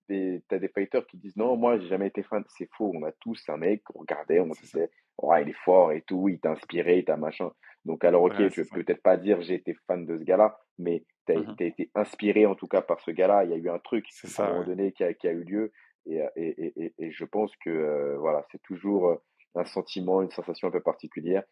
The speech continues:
Speaker 1: le jour où, bon, bah, le gars que t'as regardé, dont t'as pu t'inspirer à un moment donné de ta carrière, eh ben, tu
Speaker 2: Ouais.
Speaker 1: l'affrontes, tu vois.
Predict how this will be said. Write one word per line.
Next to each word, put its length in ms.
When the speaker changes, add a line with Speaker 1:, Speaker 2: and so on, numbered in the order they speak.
Speaker 1:
le 180
jour 320
où, 180
bon, 200
bah, 180
le 180
gars 240
que 640
t'as 100
regardé, 540
dont 160
t'as 140
pu 160
t'inspirer 560
à 100
un 40
moment 220
donné 220
de 60
ta 140
carrière, 400
eh 140
ben, 140
tu 120
Speaker 2:
Ouais. 20
Speaker 1:
l'affrontes, 400
tu 100
vois. 180